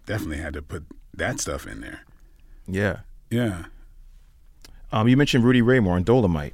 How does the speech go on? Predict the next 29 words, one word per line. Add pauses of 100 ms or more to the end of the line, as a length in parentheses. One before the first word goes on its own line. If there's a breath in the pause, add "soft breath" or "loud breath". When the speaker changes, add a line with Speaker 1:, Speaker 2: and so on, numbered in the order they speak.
(160)
Speaker 1:
Mm-hmm.
Speaker 2:
Um, (800 soft breath)
in
what
ways
did
he (280)
influence
the
film
outside
of
just
maybe
comedic
timing
or,
um, (520)
leaving
the
boom (100)
mic
in
the
shot? (880 soft breath)
Speaker 1:
Well,
I
mean, (240)
I,